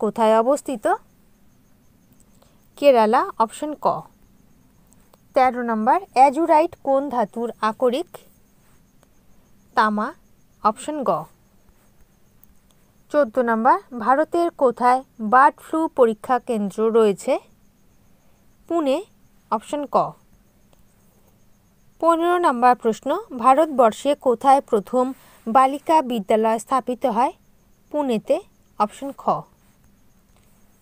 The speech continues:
ষোলো নাম্বার প্রশ্ন, বছরের কোন সময় দক্ষিণ পশ্চিম মৌসুমী বায়ু ভারতে প্রবাহিত হয়?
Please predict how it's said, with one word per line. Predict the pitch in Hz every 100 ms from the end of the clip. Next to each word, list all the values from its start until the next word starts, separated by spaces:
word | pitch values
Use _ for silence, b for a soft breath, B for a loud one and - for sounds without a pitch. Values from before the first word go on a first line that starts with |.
| -
ষোলো | 311 311 339 339
নাম্বার | 277 262 254
প্রশ্ন, | 233 214 269 415 392 233
বছরের | 247 - 311 320 -
কোন | 277 277 277 -
সময় | 226 226 269 - - 226
দক্ষিণ | 247 - 339 311
পশ্চিম | 302 - 294 294 262
মৌসুমী | 220 208 247 262 240
বায়ু | 220 196 220 254
ভারতে | 220 196 190 214 202
প্রবাহিত | 233 233 269 277 302 214
হয়? | 269